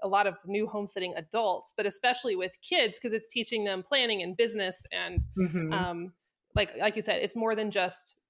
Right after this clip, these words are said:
Speaker 1: homestead skills. It's the ingenuity and the, the life lessons that go with it. So, well
Speaker 2: And, you know,
Speaker 1: done.
Speaker 2: I've had a lot of adults buy this themselves, um, to
Speaker 1: Yeah.
Speaker 2: just kinda give them a basis, because there is such a business theme running through it, which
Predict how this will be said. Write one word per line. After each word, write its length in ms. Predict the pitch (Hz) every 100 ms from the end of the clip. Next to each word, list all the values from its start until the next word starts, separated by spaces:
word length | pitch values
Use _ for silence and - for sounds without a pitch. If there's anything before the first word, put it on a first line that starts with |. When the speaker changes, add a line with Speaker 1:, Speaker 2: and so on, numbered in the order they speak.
| _
Speaker 1:
homestead 380 | - 214 - 175
skills. 220 | - 185
It's 220 | 175 170 -
the 140 | 196 196
ingenuity 640 | 190 185 185 180 175 175
and 300 | - 165 160 - -
the, 100 | 175 -
the 240 | 185 160 156
life 180 | 160 165
lessons 340 | 156 - 160 160
that 100 | 127
go 80 | 98
with 160 | -
it. 100 | - -
So, 160 | - - _ _ _ _ _
well 160 | 208 196
Speaker 2:
And, 80 | -
you 80 | 208
know, 80 |
Speaker 1:
done. 20 | 180
Speaker 2:
I've 160 | 180
had 120 | 190
a 20 | 165
lot 160 | 160
of 80 | 156
adults 360 | 156 156 151 -
buy 200 | 151 147
this 220 | 147 147
themselves, 720 | 143 143 147 131 127 135 - - -
um, 360 | 156 135 127
to 40 | 139
Speaker 1:
Yeah. 120 | 233
Speaker 2:
just 180 | 160 -
kinda 160 | 175
give 180 | 156 143
them 160 | 143 151
a 80 | 147
basis, 400 | 139 131 135 131
because 240 | 160 160
there 140 | 160 151
is 160 | 143
such 160 | 165 160
a 60 |
business 420 | 143 147 143 156 151
theme 220 | 175 175
running 280 | 170 170 170
through 220 | 180 175
it, 180 | 180 139
which 380 | 135 135 -